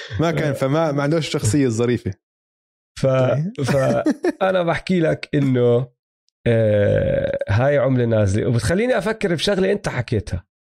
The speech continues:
Speaker 2: تذكر لما أنت بتحكي لي كنت إنه هو راح يصير أول روكي راح
Speaker 1: مم.
Speaker 2: يحكي لا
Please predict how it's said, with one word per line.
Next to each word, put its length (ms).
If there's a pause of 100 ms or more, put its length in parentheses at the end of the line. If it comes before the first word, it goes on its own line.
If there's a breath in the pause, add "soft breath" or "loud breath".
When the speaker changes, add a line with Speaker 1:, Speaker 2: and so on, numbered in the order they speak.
(640)
Speaker 2:
تذكر 300
لما 160
أنت 160
بتحكي 440
لي 160
كنت 400
إنه 200
هو 100
راح 160
يصير 520
أول 580
روكي 460 (840)
راح 120
Speaker 1:
مم. 60
Speaker 2:
يحكي 320
لا 380